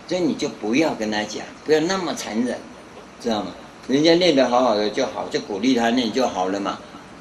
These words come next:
他不是做坏事嘛。所以你要知道，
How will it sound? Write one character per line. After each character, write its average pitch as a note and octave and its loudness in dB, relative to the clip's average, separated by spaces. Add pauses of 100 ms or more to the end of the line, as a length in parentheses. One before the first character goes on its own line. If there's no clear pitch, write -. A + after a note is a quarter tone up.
(760)
他 D#3+ 4
不 D3+ 4
是 E3+ 4
做 D#3+ 6
坏 D#3 6
事 E3 2
嘛。 G2 0 (2000)
所 G3+ 2
以 G#3+ 8
你 D#3+ 4
要 F3 6
知 E3 -2
道， D3+ 2